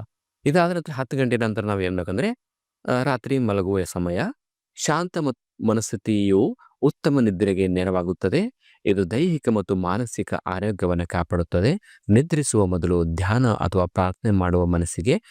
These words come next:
ನೆಮ್ಮದಿ ತರುತ್ತದೆ. So, ರಾತ್ರಿ ಮಲಗ್ತಿರಬೇಕಾದ್ರೆ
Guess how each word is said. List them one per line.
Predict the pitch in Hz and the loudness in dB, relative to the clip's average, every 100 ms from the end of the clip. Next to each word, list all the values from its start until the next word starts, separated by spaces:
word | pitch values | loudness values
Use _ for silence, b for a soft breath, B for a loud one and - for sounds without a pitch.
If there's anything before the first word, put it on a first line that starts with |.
| B B 110 | B B 4
ನೆಮ್ಮದಿ | 104 92 85 82 | 4 4 2 0
ತರುತ್ತದೆ. | 80 80 - 82 | -2 -2 -2 -4
So, | 92 107 95 | 0 2 2
ರಾತ್ರಿ | 104 - 147 202 b b - | 2 0 -2 -2 b b -2
ಮಲಗ್ತಿರಬೇಕಾದ್ರೆ | 95 92 95 90 90 95 110 240 | -2 0 0 0 0 -2 -2 -2